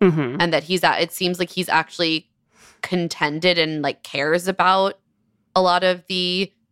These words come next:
Speaker 2: social and economic inequalities in this country and, like, what those things are based on. And it's like, this is an aware person.
Speaker 1: Yeah.
Speaker 2: Um, and that is really helpful when considering going into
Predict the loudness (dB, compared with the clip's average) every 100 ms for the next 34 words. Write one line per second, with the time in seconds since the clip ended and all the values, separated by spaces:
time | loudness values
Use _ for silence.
0 | _ _ _ _ -4 0 0 2 0 0
1 | -2 -4 -6 -4 0 0 -2 -4 -6 0
2 | 0 0 -2 -2 -2 -4 -2 0 2 -2
3 | -4 -4 -2 -2 -2 -2 0 0 2 0
4 | 0 -2 2 0 0 -2 0 0 -2 -4
5 | -4 0 2 2 0 -2 -6 0 0 0
6 | _ _ _ _ _ -2 0 -2 0 0
7 | 0 0 0 -2 -10 -10 -10 -12 -10 -10
8 | -10 _ _ -2 0 2 2 0 -2 0
9 | 2 2 2 0 -2 -10 -8 0 0 2
10 | 0 -2 2 2 2 2 -2 -2 -8 -6
11 | -2 -2 -2 -2 -2 -2 -2 -6 -6 -6
12 | -6 -4 -2 -2 -4 -6